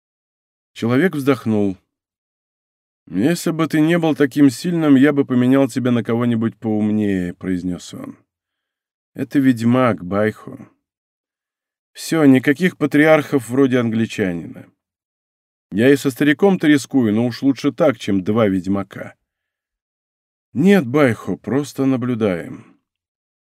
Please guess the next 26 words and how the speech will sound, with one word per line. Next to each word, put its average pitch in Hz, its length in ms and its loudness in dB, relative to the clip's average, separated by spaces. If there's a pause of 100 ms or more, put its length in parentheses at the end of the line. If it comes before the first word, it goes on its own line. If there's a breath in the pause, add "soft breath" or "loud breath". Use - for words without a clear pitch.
(120)
«Как 95 220 -8
скажете, 165 480 -6
господин». - 640 -10 (1200)
Патриархи, 170 640 0
в 151 120 2
общем-то, 170 440 -2
тоже 165 320 0
ведьмаки, 107 800 -4 (540)
но 113 140 -2
уж 139 120 0
слишком 185 380 -4
слабые 113 500 -4
и 92 40 0
ни 98 100 0
на 101 120 -2
что 143 160 -2
никогда 120 420 0
не 117 140 0
влияли. 110 640 -2 (580)
Это 113 220 -6
нормально, 139 540 4
учитывая, 110 480 -2
как - 340 0
этих 98 300 -10
патриархов 101 640 -4
обучают. - 720 -10